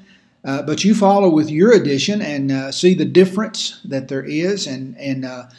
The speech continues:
what it says about love. I think you'll see that they're, uh,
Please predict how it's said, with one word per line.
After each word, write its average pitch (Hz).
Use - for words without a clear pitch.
what 147
it -
says 151
about 139
love. 135
I 139
think 185
you'll 165
see 165
that 135
they're, 139
uh, 135